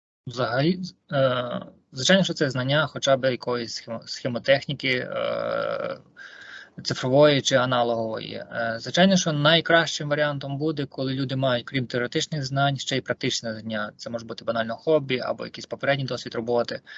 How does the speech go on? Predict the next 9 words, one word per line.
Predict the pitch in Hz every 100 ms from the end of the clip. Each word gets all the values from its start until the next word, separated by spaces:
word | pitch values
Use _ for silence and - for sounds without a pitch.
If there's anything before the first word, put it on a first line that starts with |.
| - - - - - _
Е, | 123 123 120 120
досить | 160 151 156
часто | 165 160 - 147
є | 135 127 147 139
перевагою | 139 131 135 143 123 127 123 120
ремонт | 123 123 135 131
будь-якого | 123 127 123 - 120 117
обладнання | 113 117 110 113 110
електронного. | 110 110 113 110 110 110